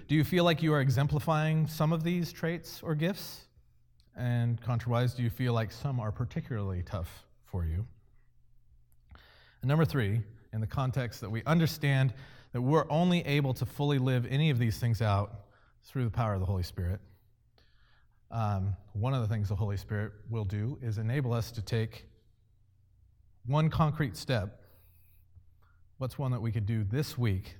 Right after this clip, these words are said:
that would help you to better exemplify one of the Beatitudes?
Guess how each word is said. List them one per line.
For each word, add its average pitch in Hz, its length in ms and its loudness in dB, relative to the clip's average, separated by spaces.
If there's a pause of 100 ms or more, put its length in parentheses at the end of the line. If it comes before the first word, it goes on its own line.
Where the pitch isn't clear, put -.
that 117 100 -4
would 104 140 0 (800)
help 127 200 -2
you 120 120 0
to 110 80 0
better 131 340 2
exemplify 101 720 0 (920)
one 101 500 -2
of 95 260 -4 (1040)
the 92 180 -2
Beatitudes? 87 720 -8